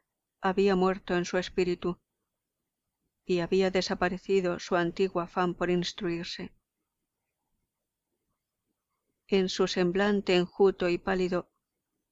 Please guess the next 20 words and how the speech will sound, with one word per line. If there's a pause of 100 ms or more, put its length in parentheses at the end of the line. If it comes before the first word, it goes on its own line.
(600)
en
el
ardor
sombrío
de
sus
hundidos
ojos, (960)
leíase (100)
la
desastrosa
pasión
que
le
subyugaba, (1300)
que
no
era
en
verdad